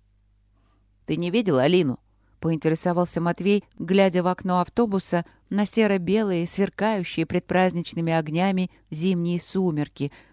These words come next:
в которые быстро опускался Иоаннесбург. «Не отвечает на вызовы». «Так у них на экзамене ерунда какая-то случилась. Весь универ шумит. Даром, что большая часть народу на каникулах», —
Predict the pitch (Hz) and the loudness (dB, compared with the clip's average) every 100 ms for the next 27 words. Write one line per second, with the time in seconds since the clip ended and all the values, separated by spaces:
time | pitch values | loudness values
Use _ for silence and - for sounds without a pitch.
0 | _ 156 160 160 156 147 143 - - 196 | _ -6 0 2 2 0 0 -2 -2 -2
1 | 185 - 170 - 160 156 - 151 - 156 | 0 -2 -6 -2 -2 -2 -4 -6 -4 -2
2 | 151 147 143 135 127 127 123 - _ _ | 0 0 -2 -4 -4 -6 -6 -14 _ _
3 | _ _ - 165 175 185 202 220 143 127 | _ _ -6 0 0 0 0 2 2 2
4 | 151 196 143 120 - _ _ _ _ - | 2 2 2 -4 -6 _ _ _ _ -14
5 | - 120 156 160 - 156 170 160 185 202 | -6 -4 -2 -2 -2 2 2 2 6 6
6 | 165 131 135 185 208 208 - 143 147 - | 6 2 4 4 4 4 4 -2 -2 -2
7 | 127 170 - 185 120 - - 139 180 190 | -4 -4 0 0 0 -6 -4 -2 0 -2
8 | 196 208 220 180 - 175 175 - _ - | 0 4 4 2 0 0 0 -2 _ -2
9 | 151 170 220 208 - 151 175 175 - 135 | 6 6 6 0 0 0 4 2 2 -2
10 | 160 147 151 156 160 131 135 147 165 180 | 0 0 2 4 4 2 0 0 0 0
11 | - 123 | -2 -4